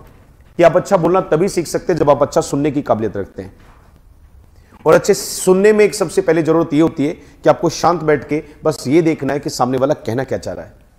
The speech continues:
अगर उस, उसके लहजे को पकड़ गए, तो फिर आप सब कुछ पकड़ गए, सर।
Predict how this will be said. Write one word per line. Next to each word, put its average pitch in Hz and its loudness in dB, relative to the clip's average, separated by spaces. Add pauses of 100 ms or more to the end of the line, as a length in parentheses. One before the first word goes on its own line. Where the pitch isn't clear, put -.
(720)
अगर 156 2
उस, 151 0
उसके 147 -4
लहजे 127 2
को 180 0
पकड़ 156 2
गए, 160 2
तो - -8
फिर 135 -2
आप 123 0
सब - -8
कुछ 113 -8
पकड़ 90 -10
गए, 92 -8
सर। 95 -14